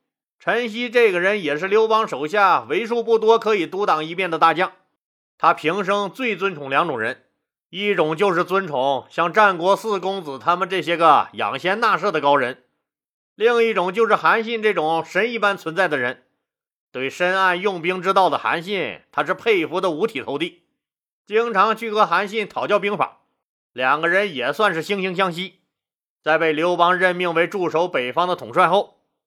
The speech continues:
陈豨特意去韩信家拜访，和韩信告别。韩信拉着陈豨的手，避开左右，来到了后面的花园里。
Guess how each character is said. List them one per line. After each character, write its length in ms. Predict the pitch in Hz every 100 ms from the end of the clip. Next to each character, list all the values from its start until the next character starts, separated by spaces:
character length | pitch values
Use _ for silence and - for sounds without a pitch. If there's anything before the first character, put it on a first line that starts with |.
| _ _
陈 220 | - 226
豨 160 | 226 240
特 260 | 269 254
意 160 | 240 233
去 120 | 196
韩 220 | 170 165
信 120 | 185 185
家 100 | 175
拜 160 | 180
访， 220 | 127 90 - _ _ _ _
和 160 | 120
韩 180 | 120 160
信 120 | 202
告 160 | 202 175
别。 300 | 113 185 - _ _ _ _ _ _
韩 320 | - 151 214
信 220 | 208 214 202
拉 240 | 208 208
着 100 | 202
陈 240 | - 190
豨 100 | 214
的 100 | 220
手， 500 | 147 104 127 127 110 -
避 160 | 220
开 120 | 247
左 160 | 190 117
右， 220 | 196 220 - _ _ _ _ _
来 280 | 113 123 170
到 120 | 175
了 120 | 165
后 260 | 147 214 202
面 180 | 170 165
的 60 |
花 220 | 143 175 170
园 180 | 127
里。 100 | 175